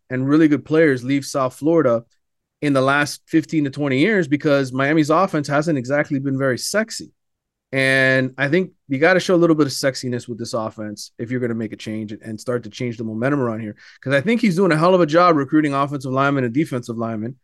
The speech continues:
I think he's doing pretty good recruiting linebackers. I like some of the linebackers they brought in. But you look at the skill positions,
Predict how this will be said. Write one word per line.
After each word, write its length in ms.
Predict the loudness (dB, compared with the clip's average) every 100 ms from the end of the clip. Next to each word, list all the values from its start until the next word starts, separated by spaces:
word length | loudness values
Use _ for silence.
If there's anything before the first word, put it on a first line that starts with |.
| _ _ -2
I 60 |
think 180 | 0 2
he's 100 | 2
doing 180 | 2 2
pretty 200 | 4 4
good 180 | 6 6
recruiting 360 | 4 4 0
linebackers. 640 | 2 2 2 0 0 -4 0
I 40 |
like 220 | 2 2
some 120 | 0
of 40 | 0
the 120 | 0
linebackers 440 | 0 4 2 2
they 80 | -6
brought 240 | -4 -4 -4
in. 160 | -8 -12 _ _ _
But 120 | -4
you 60 | -2
look 160 | 0 0
at 80 |
the 80 | -2
skill 320 | -6 0 0
positions, 760 | 2 0 2 0 0 -6 -6